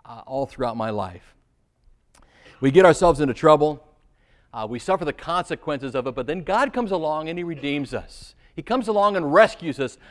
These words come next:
out of that pit of despair and defeat. He is not only in the life-changing business, uh, God is in the restoration business as well.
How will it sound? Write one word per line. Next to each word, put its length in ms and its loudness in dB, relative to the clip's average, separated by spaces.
out 140 0
of 60 -2
that 220 -2
pit 220 -4
of 100 -8
despair 600 0
and 140 -4
defeat. 520 -6
He 100 -2
is 120 -2
not 180 0
only 220 -2
in 80 -4
the 80 -2
life-changing 800 -6
business, 640 -8
uh, 120 -18
God 320 -10
is 120 -6
in 80 -10
the 80 -8
restoration 720 -12
business 380 -18
as 120 -20
well. 260 -20